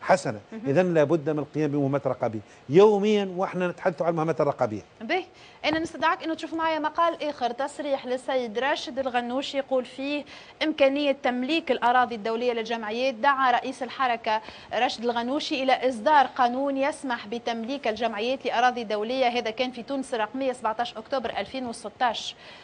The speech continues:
Speaker 2: رايك سي مبروك في الموضوع هذا؟ هل يمكن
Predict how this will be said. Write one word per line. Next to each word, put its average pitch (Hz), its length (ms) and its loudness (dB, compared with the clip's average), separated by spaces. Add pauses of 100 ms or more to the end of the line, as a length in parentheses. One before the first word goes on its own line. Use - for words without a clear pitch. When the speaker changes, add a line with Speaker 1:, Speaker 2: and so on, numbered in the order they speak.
(120)
Speaker 2:
رايك 214 640 2
سي 220 200 -10
مبروك 214 400 -4
في - 140 -8
الموضوع 220 420 -2
هذا؟ 220 240 -2
هل 285 280 -2
يمكن 277 600 -2